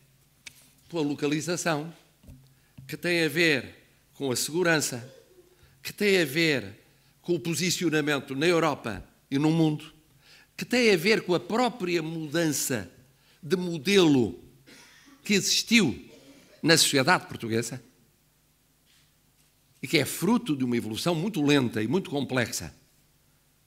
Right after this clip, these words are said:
A transformação de um modelo que era largamente o herdado do regime político anterior, com o adquirido processo revolucionário e o período pós-revolucionário, a reconversão das últimas décadas,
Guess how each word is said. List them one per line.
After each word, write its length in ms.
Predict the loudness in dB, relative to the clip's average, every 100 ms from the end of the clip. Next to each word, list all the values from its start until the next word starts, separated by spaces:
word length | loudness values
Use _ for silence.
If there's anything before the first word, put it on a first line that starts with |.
| _ _ -6
A 100 | -6
transformação 1000 | -4 0 2 2 0 -2 0 -2 -4 -6
de 80 | -6
um 40 |
modelo 460 | -4 -2 0 0 -2
que 140 | -2
era 140 | -2
largamente 680 | -2 -2 -2 -2 0 -2 -4
o 100 | -4
herdado 600 | -2 -2 0 2 2 -4
do 140 | -8 -8
regime 420 | -8 -6 -6 -6
político 520 | -6 -6 -6 -6 -8
anterior, 460 | -6 -2 0 0 -4 -16 _ _ _ _ _ _ _ _ _ _ _ -6
com 220 | -2 0
o 100 | 0
adquirido 680 | -2 -2 -2 0 0 -2 -6
processo 600 | -6 -12 -2 0 0 -4
revolucionário 840 | -8 -8 -6 -2 0 0 0 -6 -12 _ -6
e 100 | -4
o 60 |
período 360 | -2 -2 -2 -2
pós-revolucionário, 920 | -4 -2 -2 -6 -8 -6 -6 -8 -12 -20 _ _ _ _ _ _ _
a 80 | 0
reconversão 960 | 0 2 0 0 -2 -2 0 0 -4 -10 -20
das 260 | -4 -2 0
últimas 360 | -2 -2 -2
décadas, 480 | -2 -4 -6 -14 -16